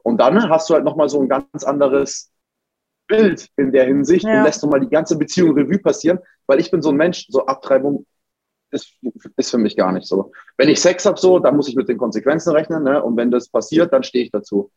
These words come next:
Speaker 1: Das war dann für mich wieder komplett hochgewürfelt, weil ich gesagt hab, okay, dann muss ich's nochmal mit dieser Frau probieren, weil wenn wir ein gemeinsames Kind kriegen, so, dann muss man da
Speaker 2: Mhm.
Speaker 1: über ein paar Sachen wegschauen, ne? Und auf jeden Fall, ich hatte damals einen guten Freund, ne? Grüße gehen raus. <laughs> Der,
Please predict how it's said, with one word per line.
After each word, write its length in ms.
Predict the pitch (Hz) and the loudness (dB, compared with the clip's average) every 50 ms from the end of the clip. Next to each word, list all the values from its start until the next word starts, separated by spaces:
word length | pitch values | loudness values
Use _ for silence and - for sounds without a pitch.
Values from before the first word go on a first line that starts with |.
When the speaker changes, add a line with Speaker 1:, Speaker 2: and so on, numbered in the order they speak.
| _ - | _ -12
Speaker 1:
Das 220 | 117 113 - - | -12 -10 -4 0
war 80 | 147 151 | 0 2
dann 140 | 151 151 151 | 2 2 0
für 80 | 160 | 0
mich 140 | 151 147 - | -2 -2 -2
wieder 140 | 156 147 151 | 0 0 0
komplett 480 | - - 143 135 - - 170 170 - - | 0 -2 -6 -6 -6 -10 -12 -8 -2 0
hochgewürfelt, 580 | 117 110 - - 147 131 123 147 147 - - | 0 0 2 0 0 2 2 2 2 2 0
weil 120 | 120 - - | 0 0 0
ich 100 | - - | -2 -4
gesagt 300 | 117 123 139 139 - 139 | -4 -2 -2 -2 -4 -6
hab, 100 | - 107 | -8 -8
okay, 380 | 107 - - 120 131 160 - - _ - | -10 -4 -2 0 0 0 -2 -4 _ -14
dann 160 | - 101 113 127 | -12 -8 -4 0
muss 180 | 151 190 - | 0 0 2
ich's 140 | 196 170 - | 0 0 0
nochmal 300 | 147 139 135 127 127 123 - - | 2 2 4 2 2 0 -2 -2
mit 180 | 127 120 - | -2 -2 -2
dieser 200 | - 107 123 117 | -2 -2 -2 -2
Frau 220 | - - 110 113 110 | -2 0 0 0 0
probieren, 480 | - - 110 101 120 143 160 160 131 | 0 -2 -4 0 2 0 2 2 2
weil 340 | 120 117 120 120 120 107 - _ _ _ - _ _ | 2 4 4 4 2 0 -2 _ _ _ -20 _ _
wenn 220 | - 104 113 113 | -8 -6 -4 -2
wir 60 | 117 117 | -2 -2
ein 60 | 110 | -2
gemeinsames 480 | 110 107 110 117 110 120 110 107 - | -2 -2 -2 -2 -2 -2 -4 -4 -4
Kind 240 | - - 131 151 143 | -2 -2 -2 -2 0
kriegen, 280 | - 160 170 165 165 151 | 0 0 2 2 0 2
so, 280 | 156 160 165 175 170 - - - | 2 4 2 2 0 -2 -14 -10
dann 180 | - - 123 135 | -2 0 2 2
muss 140 | 139 131 - | 2 2 2
man 120 | 151 135 | 2 2
da 60 | 139 | 4
Speaker 2:
Mhm. 60 | 131 | 4
Speaker 1:
über 80 | 131 135 | 2 0
ein 60 | 127 - | 0 0
paar 140 | 147 139 | -2 -2
Sachen 260 | 127 143 143 156 151 147 | -2 -2 -6 -4 -4 -4
wegschauen, 400 | 151 147 - - - 113 110 110 | -4 -4 -4 -6 -6 -6 -6 -6
ne? 220 | 113 139 180 - _ _ _ _ _ - | -8 -8 -10 -12 _ _ _ _ _ -4
Und 100 | 139 160 | -2 0
auf 80 | 160 233 | 2 2
jeden 100 | 240 208 | 2 2
Fall, 140 | 214 202 | 2 2
ich 80 | - - | 2 2
hatte 100 | 170 - | 0 2
damals 260 | 170 165 170 165 - | 2 2 2 0 -4
einen 120 | 151 131 147 | -8 -8 -8
guten 180 | 156 - 131 | -8 -8 -8
Freund, 320 | - - 147 156 170 - - | -4 -2 0 0 0 -2 -2
ne? 240 | 143 151 165 185 - _ _ _ _ _ _ _ _ _ | -2 -2 -2 -4 -6 _ _ _ _ _ _ _ _ _
Grüße 220 | - 131 123 127 117 | -12 -10 -6 -4 -2
gehen 140 | 113 120 110 | -2 0 2
raus. 280 | 117 131 135 131 - - - - - | 2 2 0 0 -6 -18 -14 -6 -4
<laughs> 200 | 190 160 - - | -4 -4 -2 -2
Der, 80 | - | -4